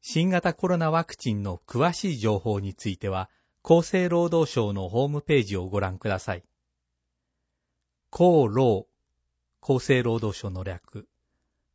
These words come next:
コロナ、ワクチンというキーワードで検索できます。厚生労働省のホームページにアクセスするための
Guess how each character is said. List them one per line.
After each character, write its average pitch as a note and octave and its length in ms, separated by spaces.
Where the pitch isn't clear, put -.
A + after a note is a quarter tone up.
コ F3+ 160
ロ D3+ 140
ナ、 F#2+ 240
ワ C#3 180
ク - 160
チ - 200
ン F#2+ 120
と C3 120
い B2+ 80
う A2 100
キ C3 240
ー - 20
ワ C3 140
ー B2 60
ド G2 100
で F#2+ 140
検 G#2 280
索 G2 220
で F#2+ 100
き - 120
ま F2+ 120
す。 - 200
厚 E3+ 200
生 F3+ 260
労 E3+ 220
働 F3 200
省 G#2+ 240
の G2 140
ホ C#3 220
ー - 20
ム D#3+ 140
ペ D#3+ 220
ー - 20
ジ G2+ 120
に F#2+ 200
ア A#2+ 100
ク - 100
セ E3 140
ス - 60
す - 180
る A2 80
た A2 140
め G#2 100
の G2 220